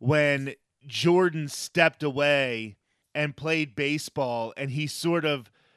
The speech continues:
saw what it was like to not be the best player in the building every time,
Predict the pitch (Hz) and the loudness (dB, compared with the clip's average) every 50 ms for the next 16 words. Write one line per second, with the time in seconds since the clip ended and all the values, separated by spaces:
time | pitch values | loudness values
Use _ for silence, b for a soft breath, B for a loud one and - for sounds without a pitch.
0 | _ - - - - - 180 175 170 170 170 165 151 147 156 156 160 156 135 143 | _ -16 -12 -8 -2 4 4 6 8 8 6 6 4 2 2 2 0 -2 -4 -4
1 | 147 135 127 135 139 139 147 156 151 139 - - - - _ _ _ _ _ _ | -6 -6 -4 -4 0 2 4 4 2 2 -2 -6 -20 -20 _ _ _ _ _ _
2 | _ _ - - 185 185 175 160 151 151 151 151 165 170 - 131 - 170 165 160 | _ _ -6 -2 0 0 2 2 0 2 2 4 2 2 0 -2 -4 -2 -2 -2
3 | 156 156 139 120 - 123 113 _ - 151 147 147 131 - - - - 147 156 151 | -2 -2 -2 -2 -4 -4 -4 _ 0 2 2 2 0 -4 -12 -12 -6 -2 0 2
4 | 147 143 143 135 135 135 - 143 147 143 143 135 104 - 147 143 143 143 139 131 | 2 2 0 -2 -2 -4 -4 -6 -4 -4 -4 -6 -4 -2 -2 -2 -2 -2 -4 -4
5 | 147 139 131 127 127 - 135 147 147 123 120 143 139 131 127 - 151 151 143 139 | -4 -4 -6 -8 -8 -4 -2 0 0 0 -2 -4 -4 -6 -6 -4 -2 -2 0 0
6 | 135 135 131 131 127 127 113 | 0 -2 -2 -2 -4 -6 -10